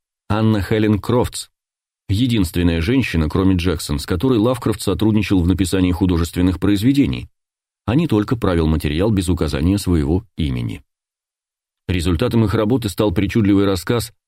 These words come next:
«Поэзия и боги». Подробнее об отношениях Лавкрафта с разными женщинами мы поговорим в должное время, хотя уже сейчас можно сказать, что они вряд ли были романтическими, по крайней мере, со стороны Говарда.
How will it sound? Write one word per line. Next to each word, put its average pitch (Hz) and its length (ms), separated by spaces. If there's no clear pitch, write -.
«Поэзия 107 540
и 107 200
боги». 92 500
Подробнее 92 460
об 87 100
отношениях 90 540
Лавкрафта 92 460
с - 100
разными 90 340
женщинами 87 580
мы 139 160
поговорим 127 440
в 87 80
должное 110 440
время, 95 320
хотя 85 320
уже 131 180
сейчас 117 440
можно 101 340
сказать, 90 400
что 92 200
они 101 160
вряд 117 340
ли 90 80
были 92 220
романтическими, 82 960
по 80 100
крайней 90 300
мере, 82 180
со 113 160
стороны 143 320
Говарда. 62 480